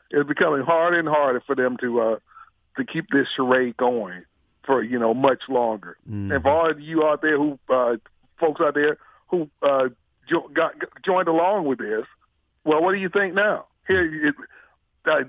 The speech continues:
Speaker 1: it's, the virus is still here. It's not gone. People can still catch it. People can still transmit it. But guess what?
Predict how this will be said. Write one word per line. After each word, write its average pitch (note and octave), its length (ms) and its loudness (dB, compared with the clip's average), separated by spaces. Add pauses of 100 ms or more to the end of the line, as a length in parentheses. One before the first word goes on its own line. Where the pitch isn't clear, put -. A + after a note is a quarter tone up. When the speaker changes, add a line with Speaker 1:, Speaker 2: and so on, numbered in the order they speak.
(160)
Speaker 1:
it's, C#3 200 0
the D#3 80 0
virus D#3+ 380 2
is A#3+ 100 -4
still B3+ 260 2
here. G3+ 380 2 (420)
It's B2+ 140 -4
not G#3 240 2
gone. F#3 500 4 (440)
People F3 200 2
can G#3+ 140 2
still B3 220 4
catch G3+ 320 2
it. F#3+ 140 2
People D3+ 180 4
can F3 100 -4
still G#3+ 200 4
transmit A3+ 500 2
it. F#3+ 140 2 (260)
But F#3 120 2
guess G3 220 4
what? G#3 300 4